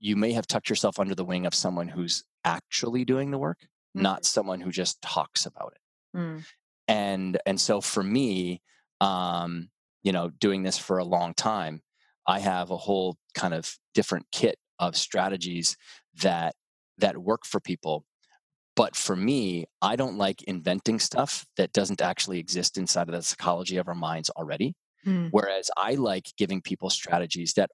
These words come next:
Speaker 1: are one hundred percent already embedded in your own psyche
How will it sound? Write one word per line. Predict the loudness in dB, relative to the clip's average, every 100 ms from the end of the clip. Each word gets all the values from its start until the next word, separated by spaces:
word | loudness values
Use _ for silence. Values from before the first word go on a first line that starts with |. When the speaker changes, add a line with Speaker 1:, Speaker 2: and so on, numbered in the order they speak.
| -2
Speaker 1:
are | 0
one | 0 0
hundred | 2 0
percent | 0 0 0 0 -4 -12 _ _ _ _ 0
already | 2 4 2 0 0 -2 -2
embedded | -4 0 2 4 0 -2 -10 _
in | -2 0
your | 0 0
own | 0
psyche | 2 2 2 -2 -8 -10